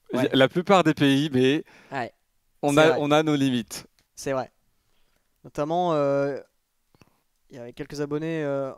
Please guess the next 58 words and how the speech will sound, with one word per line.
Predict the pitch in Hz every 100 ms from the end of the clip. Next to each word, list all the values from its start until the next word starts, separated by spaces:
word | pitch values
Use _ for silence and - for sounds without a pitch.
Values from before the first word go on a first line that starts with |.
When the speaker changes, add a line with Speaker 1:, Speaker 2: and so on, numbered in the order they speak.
| 160
Speaker 1:
en | 147
Antarctique, | 147 143 - -
non ? | 160 160 170 _ _ _ _ _ _ _ _ _ _ _
Hmm. | 131 131 - _ _ _ - -
Speaker 2:
Regarde, | 123 117 127
il |
n'y | 127
en |
a |
pas | 120 143 170
un | 185
qui | 143
est |
foutu | - -
de | -
se | 135
connecter | 147 135 123 147
en | 127
Antarctique. | 123 110 - - -
Speaker 1:
C'est, | - - 135 131 131
c'est | 135 143
dommage, | 180 202 160
hein. | 143 156 _ _ _ _ _ _ _ _ _ _ _ _ _
Vous | 139
êtes | 143 -
où ? | 160 180 _ _ _ _ _ -
Speaker 2:
Tu | -
cherches | 123 -
l'espace ? | 120 160 190 - - - - -
Speaker 1:
<laughs> | - _ _
Je | - -
Speaker 2:
Ah |
bah, | 165
sur | 175 196
la |
Lune. | 175 156 165
Ah | 196
mais | 214
il |
y | 233
a |
un | 226
abonné | 233 247
sur | 233
la | 220
Lune. | 208 190
Eh |
Speaker 1:
Il | 220
y |
Speaker 2:
ben, | 220 196
Speaker 1:
a, | 226
Speaker 2:
vas-y | 247
donc. | 175 170 -
Speaker 1:
il | -
y |
a... | 247
personne | 370 - 254 233
là. | 208 196